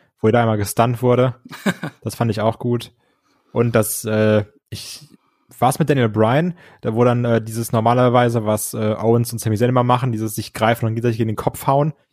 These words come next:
Speaker 1: Ich glaub, das hat er hier nicht mit Sami gemacht, sondern irgendwann mit Daniel Bryan im Match. Das, äh, sehe ich auch immer ganz gerne. Und ich hab's in diesem Match gemerkt, ich kann mich nicht satt sehen an guten Uppercuts von Cesaro.
Speaker 2: Ja.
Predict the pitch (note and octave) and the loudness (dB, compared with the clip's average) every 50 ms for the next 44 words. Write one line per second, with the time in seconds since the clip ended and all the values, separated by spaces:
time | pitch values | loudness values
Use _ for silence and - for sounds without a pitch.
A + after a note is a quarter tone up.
0 | _ _ - - B2 A2+ G#2+ B2 A2+ - A#2 - B2 A2 B2 B2 A#2+ A2+ G#2 A#2 | _ _ -4 0 0 2 2 0 0 -2 0 -2 0 0 0 0 0 0 -4 -4
1 | A2 - - B2 B2 B2 A#2 A#2+ A#2 A#2+ A#2+ A#2 - A2+ A2 G#2 A2 A2 A2+ A2 | -6 -4 -2 -2 0 0 0 0 0 0 -2 -2 -4 -6 -6 -6 -6 -4 -4 -2
2 | A2 G#2+ G2+ G#2+ G#2 G#2 G2 A#2 A2+ C3 C#3 C3+ C3+ C#3 C#3+ C#3+ - - _ _ | -2 -2 -2 -2 -2 0 2 4 2 4 2 0 0 0 0 0 -2 -16 _ _
3 | _ _ _ _ _ _ - A2 G#2+ - - - F#2 G#2+ G#2+ G2 A2+ A2 - - | _ _ _ _ _ _ -6 -4 -4 -4 -6 -6 -2 -2 0 2 0 0 0 -2
4 | G#2+ A2+ A#2+ B2 A#2+ A#2 A#2+ A2+ A#2 - - - A#2+ A2+ A2+ A#2 A#2 A#2 A#2+ A#2+ | -2 -2 0 0 0 0 0 -2 -4 -6 -4 0 2 2 2 2 2 0 -2 -2
5 | A#2 _ _ _ _ _ _ _ _ _ _ _ _ _ _ - C3+ C3+ D3 D#3 | -6 _ _ _ _ _ _ _ _ _ _ _ _ _ _ 2 2 2 2 2
6 | D3+ - - _ _ _ _ _ _ _ _ _ _ - - - C#3+ - - C#3 | -2 -4 -10 _ _ _ _ _ _ _ _ _ _ -10 -4 -4 -4 -2 0 0
7 | B2+ B2 B2+ B2+ - - - A#2+ A2+ A#2 A#2+ A#2 A#2+ D3 - - - - - _ | 0 2 0 0 -2 -2 -6 -4 -2 0 0 0 0 -2 -2 -6 -14 -16 -18 _
8 | _ _ _ _ _ _ _ _ _ _ _ _ - - A#2 - - - C3+ C#3 | _ _ _ _ _ _ _ _ _ _ _ _ -4 -4 -4 -4 -4 -4 -2 -2
9 | D3 D3+ C3+ B2 D3+ D#3 - - B2+ C3 C3 - - B2+ B2 B2+ C#3+ C#3 - _ | 0 0 0 0 -2 -2 0 0 0 -2 -2 -2 -2 0 0 0 0 -2 -6 _
10 | _ _ _ _ _ - A2+ G#2+ A2+ G#2+ - C#3+ C3+ - B2+ - A2+ - C3 B2+ | _ _ _ _ _ -4 -2 -2 -2 -2 -2 -4 -4 -6 -6 -6 -2 0 0 0
11 | - - - B2 - - - B2+ A#2 A2+ - B2+ G#2+ A2 G#2+ A2+ A#2+ A#2 G#2 G#2 | 0 0 -6 -6 -6 -4 -4 -2 -2 0 0 0 2 2 4 4 4 4 4 2
12 | F#2 E2+ - - - - - - - - C3+ C#3 C3 A#2 A2+ A2+ A2+ B2 | 0 -2 -6 -14 -20 -20 -20 -18 -12 -10 -10 -10 -8 -6 -6 -8 -6 -6